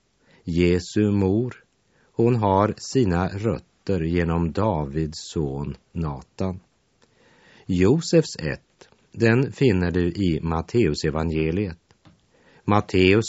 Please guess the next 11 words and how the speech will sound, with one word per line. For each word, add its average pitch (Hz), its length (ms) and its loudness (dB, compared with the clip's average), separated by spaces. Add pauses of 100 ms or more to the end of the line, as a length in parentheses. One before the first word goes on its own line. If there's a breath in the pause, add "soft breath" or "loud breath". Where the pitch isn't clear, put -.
släkttavla 98 920 0 (220)
börjar 104 540 4
med 85 340 0
Abraham 95 800 0
och 87 120 -2
går 90 180 0
fram 92 440 0
till 87 180 -4
Herren 85 340 0
Jesus 80 680 -4
Kristus - 680 -8